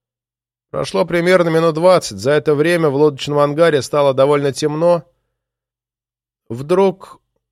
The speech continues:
наверху открылся люк, и вниз упал луч света.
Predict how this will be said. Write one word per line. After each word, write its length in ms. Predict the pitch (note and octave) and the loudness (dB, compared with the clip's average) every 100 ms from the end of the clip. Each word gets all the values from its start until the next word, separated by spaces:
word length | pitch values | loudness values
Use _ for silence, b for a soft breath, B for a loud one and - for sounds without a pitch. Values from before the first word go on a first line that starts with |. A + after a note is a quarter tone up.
| - | -8
наверху 440 | C#3+ E3+ F#3 G#3+ | -2 2 2 2
открылся 560 | F#3+ - F3 F3 - F#3+ | 2 2 -2 -2 -2 -2
люк, 300 | A3+ G#3+ - | -2 -4 -2
и 140 | D#3 | -2
вниз 320 | D3 F3 E3 | -2 -4 -4
упал 320 | D3+ - D#3 D3+ | -4 0 0 0
луч 180 | D3+ | -4
света. 520 | - A2 A2+ G#2 - | -6 -4 -4 -4 -10